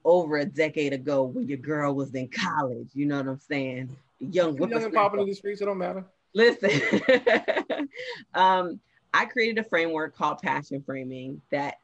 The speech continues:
Speaker 1: aims to connect micro issues. And what I mean by micro issues is the shit that we actually care about, not some, like, you know, healthcare. Like, what does healthcare mean? Like, can you afford your diabetes medicine?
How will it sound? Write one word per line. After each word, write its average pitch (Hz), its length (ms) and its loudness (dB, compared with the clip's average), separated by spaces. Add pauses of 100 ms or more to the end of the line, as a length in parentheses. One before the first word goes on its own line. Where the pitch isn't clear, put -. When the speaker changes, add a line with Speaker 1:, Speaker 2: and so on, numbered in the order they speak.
Speaker 1:
aims 170 420 -4 (120)
to 147 400 0 (560)
connect 185 560 -2
micro 156 420 0
issues. 139 460 -4
And 135 120 -4
what 143 100 -6
I 143 80 -4
mean 160 220 -2
by 143 140 -4
micro 143 380 -4
issues 131 440 -8
is 131 140 -10
the 139 80 -14
shit 156 220 -8
that 143 100 -4
we 139 120 -2
actually 147 260 -6
care 143 240 -2
about, 120 380 -6
not 131 280 -4
some, 135 160 -6
like, 131 240 -6 (1040)
you 175 140 0
know, 139 340 0 (180)
healthcare. 208 720 -2
Like, 156 160 -4
what 240 140 0
does 262 100 -4
healthcare 175 480 -4
mean? 120 340 -10
Like, 143 220 -2 (320)
can 277 260 2
you 262 120 6
afford 220 560 0 (140)
your 185 160 2
diabetes 180 640 2
medicine? 147 480 -4